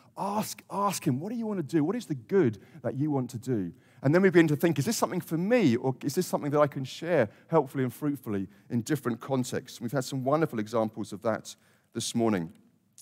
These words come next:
But I wonder if the band would come back, 'cause I'd just like to, to leave us with some time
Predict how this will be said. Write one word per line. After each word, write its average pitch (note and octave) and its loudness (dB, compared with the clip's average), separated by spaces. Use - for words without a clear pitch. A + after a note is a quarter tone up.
But E3 8
I E3+ 12
wonder F#3+ 8
if F3+ 4
the D3 6
band D3 6
would C3+ 2
come B2+ 2
back, G#2+ 2
'cause B2+ -2
I'd C3+ 6
just F3 -4
like C#3 2
to, A2+ 2
to C3 -2
leave D3 6
us C3 4
with C3 -2
some A2+ -4
time G2 -2